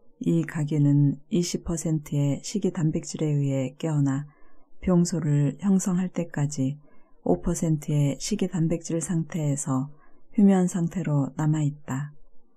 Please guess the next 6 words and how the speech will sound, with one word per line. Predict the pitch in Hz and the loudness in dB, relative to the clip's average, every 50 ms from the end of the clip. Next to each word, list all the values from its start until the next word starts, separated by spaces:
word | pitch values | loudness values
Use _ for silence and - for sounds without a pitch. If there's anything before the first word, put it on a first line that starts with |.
| - - - - _ - - - - - | -20 -20 -20 -20 _ -20 -20 -20 -10 -4
간단히 | - 170 165 143 175 170 160 160 | 0 0 2 2 2 2 2 2
말해서 | 156 151 151 147 147 147 147 147 - 151 139 143 147 147 - - - - - - - | 2 2 0 0 0 0 0 0 -2 -2 -4 -4 -4 -8 -12 -16 -18 -18 -18 -10 -4
몸은 | - 156 160 165 165 165 160 156 156 156 - - | 0 2 4 4 4 6 6 4 4 4 2 0
원한을 | - 170 170 170 175 170 175 175 - | 0 2 4 4 4 4 2 0 0
품고 | - 214 185 180 - - 165 | 0 0 0 0 0 -2 -2
있다. | 151 143 147 - - - 135 135 143 147 | -2 -2 -2 -4 -6 -6 -4 -4 -4 -6